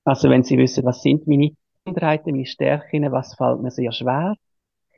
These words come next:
Wenn sie wissen, was ihre Interessen sind, wenn sie beruflich auch ein Stück weit eine Nische finden, oder, und wissen, was bringe ich mit,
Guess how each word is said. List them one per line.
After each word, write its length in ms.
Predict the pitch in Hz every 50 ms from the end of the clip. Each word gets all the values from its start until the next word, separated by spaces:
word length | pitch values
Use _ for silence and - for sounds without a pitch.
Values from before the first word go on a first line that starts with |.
| _ _ -
Wenn 280 | 120 127 123 127 127
sie 400 | 123 - 143 131 127 123 120 - _
wissen, 340 | - 131 127 123 - 139 123 127
was 200 | 123 120 - -
ihre 160 | 131 127 120
Interessen 640 | 113 113 110 - - 113 120 143 - - - 190 175
sind, 380 | - 175 175 180 208 208 -
wenn 160 | 151 135 127
sie 140 | - - 139
beruflich 560 | - - - 131 139 135 - - 139 127 - -
auch 160 | 120 123 123
ein 40 | 127
Stück 280 | - - - 147 - - -
weit 160 | 131 120 -
eine 80 | 127 120
Nische 460 | 120 127 151 196 220 - - 214 185
finden, 460 | - - 165 165 170 185 - 262 247 -
oder, 260 | 147 139 - 160 151
und 160 | 143 135 -
wissen, 360 | 135 139 147 151 - - 151 - _ _ _ - - - - _ - -
was 320 | 131 135 151 151 - -
bringe 380 | - 156 147 147 147 147 143 -
ich 420 | - 139 151 185 220 247 - - -
mit, 300 | 170 175 208 311 -